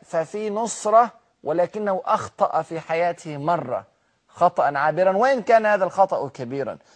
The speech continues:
ما بقولش يحصل عفو كامل، بس مش لازم يكون في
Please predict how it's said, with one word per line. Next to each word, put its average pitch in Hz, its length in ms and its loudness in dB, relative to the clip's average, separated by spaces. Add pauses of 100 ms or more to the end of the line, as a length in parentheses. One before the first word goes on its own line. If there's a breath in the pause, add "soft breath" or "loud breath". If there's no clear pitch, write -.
(140 soft breath)
ما 156 60 -2
بقولش 262 360 6
يحصل 247 300 4
عفو 208 340 4
كامل، 214 400 -4 (720)
بس 139 280 -10
مش 139 180 -12
لازم 180 320 0
يكون 156 300 -10
في 175 340 -8